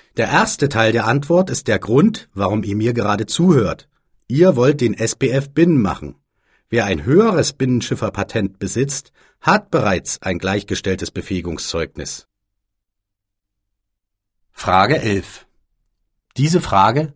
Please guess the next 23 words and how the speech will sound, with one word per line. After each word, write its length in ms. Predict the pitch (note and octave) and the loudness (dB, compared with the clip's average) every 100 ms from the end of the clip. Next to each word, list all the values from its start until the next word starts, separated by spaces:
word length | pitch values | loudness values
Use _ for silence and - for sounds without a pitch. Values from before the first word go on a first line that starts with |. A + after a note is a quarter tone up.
| _ _ | _ _
besteht 340 | - - G#2+ | -10 -4 -4
aus 240 | G2+ F#2+ - | -4 -8 -4
zwei 360 | - G#2+ C3 | -2 0 0
Teilen. 480 | D#3+ - E2 C#2+ - _ _ _ _ _ _ _ _ _ _ _ _ _ _ _ _ _ _ _ _ _ _ _ | 0 -2 -2 -2 -10 _ _ _ _ _ _ _ _ _ _ _ _ _ _ _ _ _ _ _ _ _ _ _
Welche 320 | B2 G3 G3+ - | 4 4 4 2
Anforderungen 920 | C#3+ - F#2+ D#2+ C#2 F2 A2 D#3 - | 2 2 0 0 -4 -4 -2 -2 -4
neben 260 | F#2+ G#2+ G2 | -2 0 0
der 140 | F2+ | -2
körperlichen, 680 | - A2+ D3 D#3+ D#3 C#3+ D3 | -2 -2 0 0 -2 -2 -2
geistigen 640 | F2+ B2 C#3 - C3 C3 | 0 0 -2 -4 -2 -2
und 280 | B2 D3 F#3 | 0 -2 -2
fachlichen 560 | - B2 - G2 - F#2+ | -2 -4 -2 -6 -6 -4
Eignung 580 | F#2 G2 A2+ C#3+ F#3+ - _ _ - | -2 -2 -2 0 -2 -4 _ _ 0
muss 240 | B2+ F#3 | 2 2
der 160 | - F2+ | -2 -4
Führer 480 | - B2+ D3 E3+ - | -2 0 2 0 -2
eines 240 | E2+ - | -6 -8
Sportbootes 880 | - G2+ A2+ C#3+ C#3+ C#3+ D3 D3 - | -8 -2 -2 -2 -2 -2 0 -2 -2
unter 320 | C#3+ C#3+ D3+ | -2 -2 -2
fünfzehn 420 | C#3+ G2 - - | -2 -4 -4 -4
Meter 300 | G2 G2+ G#2+ | -4 -2 -4
Länge 220 | F2 E2+ | -2 -2
erfüllen? 680 | A#2+ C#3+ C#3 G2+ E2 C#2+ | -2 -4 -6 -4 -4 -6